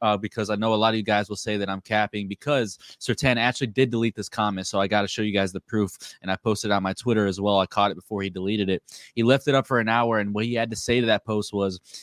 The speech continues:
and the post was just the quote of the Davante Adams and what he said. So Surtain, after, uh, several months, he finally says, "I see all like to say with this topic, L O L, the shit doesn't bother me," or "Shit doesn't bu-,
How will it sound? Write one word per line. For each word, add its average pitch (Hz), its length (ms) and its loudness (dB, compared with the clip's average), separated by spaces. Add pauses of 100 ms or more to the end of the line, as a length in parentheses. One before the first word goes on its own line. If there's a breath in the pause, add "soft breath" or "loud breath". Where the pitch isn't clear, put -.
(160 loud breath)
and 113 80 0
the 113 80 4
post 135 320 2
was 110 80 -4
just 123 180 -2
the 127 100 -4
quote 135 360 2
of 107 120 -2
the 107 80 -2
Davante 107 540 -2
Adams 107 400 -2 (240 soft breath)
and 101 100 -6
what 104 120 -2
he 110 80 0
said. 104 400 2 (280 loud breath)
So 113 180 2
Surtain, 131 540 2
after, 110 340 0 (180)
uh, 104 160 -4
several 117 340 2
months, 117 260 2
he 110 60 -4
finally 113 380 2
says, 104 400 -2 (340 loud breath)
"I 110 80 0
see 151 240 -2
all 143 140 4
like 139 140 0
to 127 80 -8
say 131 260 0
with 123 160 -2
this 123 180 -8
topic, 113 500 2 (420 soft breath)
L 120 200 4
O 110 120 4
L, 107 220 2
the 95 80 -6
shit 110 300 -6
doesn't 104 280 -6
bother 98 320 0
me," 90 220 -12 (120)
or 95 180 0
"Shit 107 240 0
doesn't 101 280 2
bu-, 101 220 2